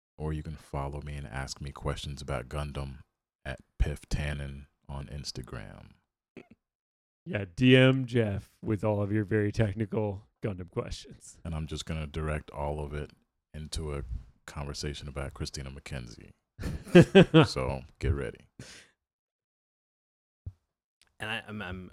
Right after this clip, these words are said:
Speaker 3: I'm almost like, who's gonna be upset about that conversation?
Speaker 1: My girlfriend.
Speaker 3: Oh. <laughs>
Speaker 1: But I'll get her on board too.
Speaker 3: Fair enough. You heard him on this week's episode. It's our friend, Bobby Anthem. You can hear him on his paranormal podcast,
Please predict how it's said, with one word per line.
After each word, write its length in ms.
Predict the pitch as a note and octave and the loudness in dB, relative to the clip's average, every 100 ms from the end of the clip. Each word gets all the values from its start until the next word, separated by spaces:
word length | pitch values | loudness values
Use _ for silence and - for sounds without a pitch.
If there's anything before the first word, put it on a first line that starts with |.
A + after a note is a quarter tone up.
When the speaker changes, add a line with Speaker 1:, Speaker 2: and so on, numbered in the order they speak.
| G2+ | -8
Speaker 3:
I'm 140 | G2+ | -6
almost 280 | G2 F#2+ - | -6 -8 -8
like, 240 | F2+ F2+ - _ - | -8 -10 -12 _ -16
who's 240 | G#2 G#2+ | -10 -8
gonna 160 | A2 F#2+ | -6 -8
be 240 | G#2 - | -8 -10
upset 300 | - - A1 | -10 -12 -10
about 220 | A1+ - | -12 -14
that 160 | - - | -16 -16
conversation? 640 | - - - - A#2 C#3 - - _ _ - | -18 -18 -16 -16 -14 -16 -18 -20 _ _ -12
Speaker 1:
My 140 | D#2+ | -10
girlfriend. 500 | C2+ C#2 C2 B1+ A1+ - | -8 -8 -8 -12 -14 -10
Speaker 3:
Oh. 140 | G2 - - - | -8 -8 -10 2
<laughs> 1120 | D#3 - D3+ D#3 F#3 D#3 F#3+ - C3+ - - - _ _ | 4 4 4 6 8 10 8 8 0 -2 -6 -6 _ _
Speaker 1:
But 80 | E2+ | -2
I'll 80 | E2+ | 0
get 180 | E2 E2 | 0 -4
her 80 | C2+ | -6
on 120 | C2+ | -10
board 260 | C2 - | -10 -12
too. 200 | - - - _ _ _ | -12 -14 -16 _ _ _
Speaker 3:
Fair 120 | E2 B1+ | -18 -16
enough. 240 | - - - _ _ _ _ _ _ - | -16 -20 -20 _ _ _ _ _ _ -8
You 120 | A#2 | -4
heard 140 | A#2 | -2
him 60 | G#2+ | 0
on 140 | G#2+ | -2
this 160 | G#2+ - | -2 -4
week's 200 | G#2+ - | -6 -6
episode. 600 | G#2+ G#2+ - G#2+ G#2+ G#2+ - | -6 -2 2 4 2 -2 -2
It's 200 | A2+ G#2+ - | -2 -2 0
our 140 | C3+ C3+ | 2 2
friend, 500 | - A#2 A2 A2 G#2+ _ _ - | 4 2 2 -2 -8 _ _ 4
Bobby 320 | A2 A2 A2+ | 6 4 2
Anthem. 420 | A2 A2 A2 G#2+ - | 2 2 -2 -6 -2
You 160 | C#3+ | 0
can 100 | D3 | 2
hear 140 | C#3+ D#3+ | 2 4
him 100 | D3+ | 4
on 80 | |
his 100 | C3 | 2
paranormal 640 | - - E3+ D#3 E3+ C#4+ B3 | 0 -4 -2 0 -2 -4 -4
podcast, 560 | F#2+ G2 - G2 - | -2 -2 0 -2 -2